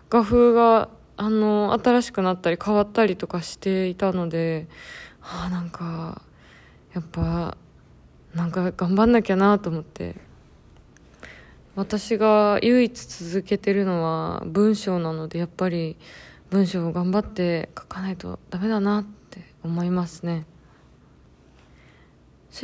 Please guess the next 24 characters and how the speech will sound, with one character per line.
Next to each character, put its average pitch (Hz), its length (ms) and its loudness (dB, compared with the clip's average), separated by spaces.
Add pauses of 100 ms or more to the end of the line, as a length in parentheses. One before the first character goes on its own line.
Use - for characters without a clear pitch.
(120)
し - 260 -6
て 269 140 2
ね、 247 380 4
え 185 80 0
っ - 20 -2
と 180 160 -4
ね、 170 340 0 (960)
え 180 600 0
ー、 - 20 -2
そ 254 160 4
の 285 160 8
後 294 220 2
ね、 156 280 -2 (800)
ま 180 100 -2
た 185 320 0 (120)
こ 196 100 -4
の 185 200 -2 (220)
出 226 80 6
町 269 320 4
柳 285 600 2 (300)
町、 165 360 4 (460)
出 185 140 4
町 359 260 2
柳 240 500 0